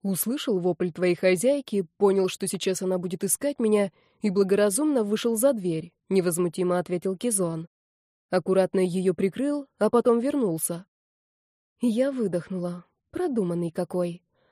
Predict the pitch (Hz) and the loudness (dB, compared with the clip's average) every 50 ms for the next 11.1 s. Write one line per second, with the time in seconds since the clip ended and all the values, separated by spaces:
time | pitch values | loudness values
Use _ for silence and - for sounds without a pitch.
0 | _ _ _ _ _ _ _ _ _ _ - 208 233 208 214 302 - - 262 214 | _ _ _ _ _ _ _ _ _ _ -4 -2 -2 0 -2 -2 -2 -2 -2 0
1 | 185 214 - - 196 202 214 214 190 220 220 214 226 196 220 214 226 208 233 262 | -2 -2 -2 0 2 2 4 4 4 4 4 4 4 2 2 2 2 2 2 2
2 | 262 302 320 302 247 196 170 - - - 170 - - - - 190 180 - - 180 | 2 2 0 0 -2 -4 -4 -6 -6 -8 -8 -8 -6 -4 -2 -2 -2 -2 -2 -2
3 | 175 175 175 - - 185 165 156 175 175 - 180 180 196 - _ _ _ _ _ | -2 -2 -2 -2 -2 -4 -4 -4 -6 -6 -6 -6 -8 -10 -12 _ _ _ _ _
4 | _ _ _ _ _ _ _ _ _ _ _ _ - 202 220 247 254 262 294 330 | _ _ _ _ _ _ _ _ _ _ _ _ 4 6 6 6 6 4 4 2
5 | 359 330 262 185 165 156 - - 170 160 160 180 _ _ - - - 247 254 254 | 2 2 2 0 0 -2 -4 -6 -8 -8 -10 -10 _ _ -6 -2 2 4 6 6
6 | 247 254 294 311 - - 196 175 165 165 160 170 - _ _ _ _ _ _ _ | 6 4 2 0 -2 -4 -4 -4 -4 -6 -8 -10 -12 _ _ _ _ _ _ _
7 | - 185 208 214 214 214 233 269 269 - 294 285 220 175 175 208 269 254 233 190 | 2 4 6 6 6 6 6 4 4 4 2 2 2 2 2 0 0 0 0 0
8 | 165 190 170 196 196 196 196 175 196 208 208 202 - 254 262 240 220 202 175 160 | 0 0 2 2 2 2 2 2 4 4 4 4 4 4 2 2 0 -2 -2 -2
9 | 160 151 - - - _ - - - - 185 170 - 175 175 175 175 175 175 - | -4 -6 -6 -10 -14 _ -14 -8 -2 -2 -2 0 0 0 0 0 0 0 0 0
10 | 180 170 - 175 170 175 170 - 185 190 185 208 233 - - 175 165 156 156 156 | 0 -2 0 -2 -2 -2 -2 -2 -2 -2 -2 -2 -4 -4 -4 -4 -4 -6 -8 -10
11 | _ | _